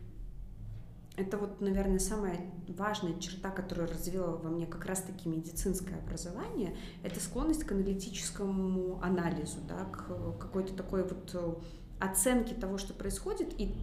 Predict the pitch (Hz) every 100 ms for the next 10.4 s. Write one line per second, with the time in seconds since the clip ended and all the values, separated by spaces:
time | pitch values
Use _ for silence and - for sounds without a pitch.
0 | - 226 - 202 196 196 185 175 - 180
1 | 185 175 170 - 330 392 214 - - -
2 | - 202 - 254 247 196 226 220 208 190
3 | - 262 302 247 175 151 190 208 190 190
4 | 185 185 196 320 427 208 - 269 349 247
5 | 226 226 - - 196 190 196 - 226 240
6 | 254 214 190 - 190 220 185 - 165 175
7 | - 175 156 208 427 320 202 175 170 202
8 | 220 240 247 185 196 220 - 175 180 180
9 | 151 147 147 185 175 - 214 262 262 196
10 | 190 190 196 190